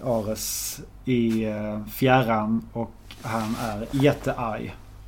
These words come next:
Av nå-, jag tror han är väldigt arg på, eh, Zeus för att, ja, men han har inte fått den uppmärksamhet han förtjänar. Han är väl ett mellanbarn i kläm eller någonting, jag vet inte.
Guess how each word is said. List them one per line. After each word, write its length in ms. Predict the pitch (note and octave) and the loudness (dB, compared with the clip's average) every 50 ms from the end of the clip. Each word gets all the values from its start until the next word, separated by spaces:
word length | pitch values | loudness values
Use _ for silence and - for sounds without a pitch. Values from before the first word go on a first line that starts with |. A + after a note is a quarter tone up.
| - - | -6 -4
Av 160 | A#2+ B2 B2 | -2 0 0
nå-, 220 | A#2+ A#2 A2+ B2 | 0 0 0 2
jag 120 | C3+ C3+ - | 0 0 2
tror 160 | - D#3+ C#3+ | 4 4 6
han 100 | C#3 C#3+ | 6 6
är 220 | C#3+ D3 D3+ D3+ C#3+ | 8 8 8 8 8
väldigt 260 | C3+ E3 D#3 D3 C3+ | 8 6 6 6 4
arg 400 | - F#3+ E3 D3 C3 B2+ C3 B2+ | 6 6 8 8 8 8 6 4
på, 400 | C3 - C#3+ C#3 C3+ C3 B2+ B2+ B2+ C3 B2+ B2+ - - - - - - - - - - - - - - - | 4 2 2 2 4 4 4 4 4 2 2 0 -2 -8 -14 -14 -14 -14 -12 -12 -12 -12 -12 -12 -14 -12 -6
eh, 80 | - C3 | -4 0
Zeus 680 | C3 - - D#3 B2+ A2 - - - - - - - - - - - - - - - - | 0 2 4 4 4 2 2 0 2 2 2 0 -2 -6 -10 -16 -18 -18 -18 -16 -12 -12
för 400 | - - C3+ B2 A#2+ A#2 A#2 A#2 | -4 2 4 6 6 6 6 4
att, 560 | A#2 A2+ - - - - - - - - - - - - - - - - - - - - - - - - | 2 0 -2 -6 -8 -6 -6 -6 -8 -10 -14 -18 -18 -18 -18 -18 -18 -18 -18 -18 -18 -18 -18 -18 -10 -2
ja, 140 | - D#3 D3+ | 2 4 4
men 220 | D3 D3 D3 C#3+ C#3 | 6 6 6 6 8
han 340 | C3+ C#3+ C#3+ C#3 C#3 C#3 | 8 8 8 8 6 6
har 360 | C#3 C#3 C#3 C#3 C3+ C3 C#3 C#3 | 6 6 6 6 6 6 6 4
inte 760 | C3 C3+ C#3 B2+ C3 B2+ B2+ B2+ B2+ B2+ B2+ B2 B2 B2 A#2 A2 A2+ - | 4 4 2 4 4 4 4 4 4 4 2 2 0 -2 -4 -8 -12 -12
fått 320 | - - C3+ B2 G#2+ - | -4 0 0 0 2 0
den 280 | - G#2+ C3 A#2+ A#2+ A#2 | -2 0 0 0 2 2
uppmärksamhet 800 | D#3+ D3 C#3 - D3+ C3+ A#2+ G#2+ - - C3+ A2+ A#2+ A#2+ A#2 G#2+ | 2 2 2 4 4 4 4 2 2 0 0 2 2 2 0 0
han 120 | B2+ A#2+ G#2+ | 0 -2 0
förtjänar. 580 | - A#2 - - B2+ A#2 A2 G#2+ G#2+ A2 G#2+ - - - - - - - - - - - - - - - - - - | 0 0 2 4 4 4 4 2 0 -2 -6 -8 -12 -18 -18 -18 -18 -18 -18 -20 -20 -20 -20 -20 -20 -20 -20 -2 2
Han 160 | C3+ C#3 C#3 | 4 4 6
är 60 | C3 | 6
väl 100 | C3 C3 | 6 4
ett 100 | C3+ C#3 | 4 6
mellanbarn 640 | C#3 C#3+ C#3+ C#3+ C3+ B2 B2+ B2+ C3+ B2 A#2+ A#2+ A#2+ | 8 8 10 10 8 6 6 6 6 6 6 4 2
i 40 | B2 | 0
kläm 380 | - - A#2+ A#2+ A2+ G#2+ G#2 | 0 0 0 0 2 0 0
eller 160 | G#2 G2+ G2+ | -2 -2 -2
någonting, 360 | G2+ G#2 G2+ G#2 G2+ G2 G2+ G#2 A2 | -2 -2 -2 -4 -4 -6 -6 -4 -4
jag 100 | A2+ A2 | -4 -2
vet 260 | G#2 G#2 G2 - - | -4 -4 -6 -6 -8
inte. 200 | A2+ A2 - | -8 -8 -8